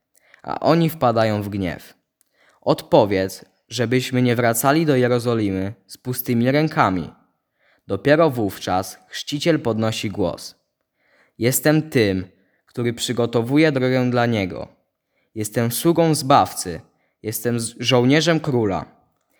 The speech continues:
Ale to już nie interesuje jego rozmówców. Skoro nie jest ani Mesjaszem, ani Eliaszem, ani prorokiem,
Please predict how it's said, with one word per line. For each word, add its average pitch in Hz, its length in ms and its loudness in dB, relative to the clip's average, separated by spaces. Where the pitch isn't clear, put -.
Ale 110 260 2
to 123 120 2
już 123 180 0
nie 143 100 4
interesuje 131 960 0
jego 120 300 0
rozmówców. 107 800 -4
Skoro 123 340 0
nie 131 120 4
jest 190 280 0
ani 123 260 2
Mesjaszem, 101 760 -2
ani 113 320 0
Eliaszem, 101 680 -2
ani 123 220 2
prorokiem, 104 800 0